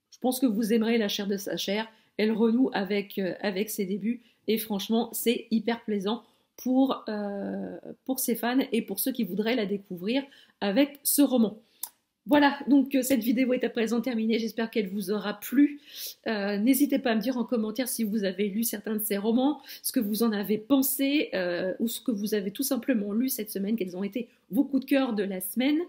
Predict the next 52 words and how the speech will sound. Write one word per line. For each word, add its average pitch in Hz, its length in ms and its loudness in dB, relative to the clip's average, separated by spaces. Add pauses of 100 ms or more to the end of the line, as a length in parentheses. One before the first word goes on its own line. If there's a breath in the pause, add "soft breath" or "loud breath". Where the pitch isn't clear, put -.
(400 loud breath)
Euh, 208 400 -2
si 302 140 0
vous 262 180 2
avez 233 160 4
aimé 226 140 2
cette 202 160 -4
vidéo, 214 240 -2
n'hésitez 190 260 -6
pas 208 120 -10
à - 20 -8
mettre 180 180 -4
un 190 60 -4
petit 214 320 -8
pouce - 260 -8
en 196 80 -8
l'air, 202 180 -6
ça 208 140 -8
fait 202 140 -8
toujours 233 340 -4
plaisir 226 400 -4
et 202 80 -2
c'est 180 180 -6
très 277 240 -2
encourageant. 247 680 -2 (280 loud breath)
Si - 200 6
vous 311 120 8
n'êtes 196 160 0
pas 339 80 2
encore 302 360 2
abonné 247 420 4
à 220 120 2
la 214 160 0
chaîne, 220 320 0
mais 214 220 4
qu'attendez-vous ? 269 920 4 (880 loud breath)
Euh, 208 80 -2
voilà, 190 180 -2
c'est - 160 2
gratuit, 302 300 4
ça 269 160 4
fait 269 100 0
plaisir 208 460 0
et 370 80 4
ça 320 100 2
ne 294 60 4
fait - 160 -2
de 208 40 -4
mal 185 160 -4
à 175 60 -8
personne, 226 540 -4
encore 143 280 -8
heureux. 269 200 2